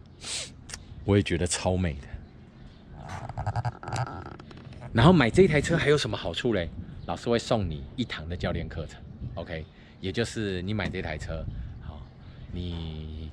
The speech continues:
第一次下场的时候，老师会到场，好，啊，老师会指导你，好吗？OK，然后给予你最佳的建议，OK，好，好好练习，好，照着老师做之后，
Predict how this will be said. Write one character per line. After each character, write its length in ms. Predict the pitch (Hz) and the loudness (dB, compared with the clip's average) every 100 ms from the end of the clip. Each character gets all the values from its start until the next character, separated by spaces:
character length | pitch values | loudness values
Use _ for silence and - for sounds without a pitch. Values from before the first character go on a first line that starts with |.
| - | -2
第 240 | 160 160 | 0 0
一 40 | 165 | 0
次 260 | - - | -2 -2
下 260 | 117 - 117 | 0 2 0
场 200 | - 78 | -2 -10
的 100 | 82 | -8
时 120 | - | -4
候， 60 | 92 | -4
老 120 | 76 | -4
师 100 | - | -6
会 80 | 92 | -6
到 220 | - 82 | -2 -2
场， 200 | 73 - - - - - | -2 -8 -8 -8 -8 -8
好， 220 | 78 69 | -8 -8
啊， 80 | 92 | -6
老 120 | 80 | -6
师 120 | - | -6
会 400 | 92 90 85 82 - | -4 -4 -4 -6 -8
指 160 | 95 | -8
导 220 | 87 92 95 | -2 -2 -2
你， 160 | - - - - | -6 -12 -16 -10
好 140 | 90 90 | -4 -2
吗？ 220 | 90 82 - - | -2 -6 -12 -14
OK， 360 | 82 82 82 78 - - - - - | -10 -8 -8 -10 -14 -20 -20 -18 -12
然 160 | 78 | -8
后 360 | 82 80 76 73 - - - | -4 -4 -6 -10 -14 -16 -6
给 200 | 104 104 | -2 0
予 180 | 104 107 | 0 -2
你 180 | 95 80 | -4 -4
最 200 | - 120 | -2 0
佳 260 | - 98 98 | -2 -4 -4
的 80 | |
建 340 | 90 - 175 87 90 | -4 2 2 2 -4
议， 140 | 76 - - - | -10 -14 -12 0
OK， 420 | 127 120 120 113 - - - | 4 6 4 2 -6 -20 -18
好， 160 | - - | -18 -12
好 200 | - 90 | -4 0
好 140 | 113 | 2
练 200 | 117 92 | 2 0
习， 240 | - - - - - - | -4 -10 -14 -16 -18 -18
好， 160 | - - - - - | -18 -18 -20 -18 -2
照 140 | - 123 | 2 4
着 100 | 101 | 2
老 120 | 82 | 0
师 140 | 113 | -4
做 260 | 107 110 82 | -2 -2 -2
之 220 | - 107 98 | -8 -6 -2
后， 260 | 117 87 | -2 -2